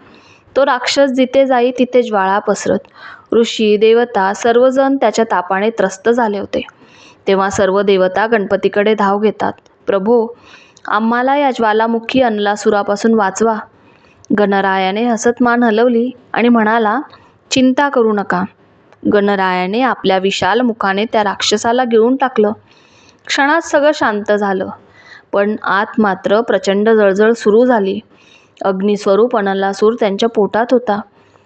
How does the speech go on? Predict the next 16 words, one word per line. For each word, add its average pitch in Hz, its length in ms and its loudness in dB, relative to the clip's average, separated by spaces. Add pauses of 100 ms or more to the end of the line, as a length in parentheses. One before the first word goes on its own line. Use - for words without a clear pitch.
(200)
आणि 196 280 -2
त्या 196 140 0
तापाने 190 600 -2
गणराय 202 460 2
व्याकुळ 202 380 0
झाले. 208 320 -2 (640)
त्याच 254 300 -2
वेळी 247 300 2
अठ्ठ्याऐंशी 220 640 0
सहस्र 233 440 0
मुनींनी 214 460 0
आपली 220 300 0
साधना 208 500 0
संपवून 214 640 0 (540)
प्रार्थना 214 500 0
केली, 214 400 0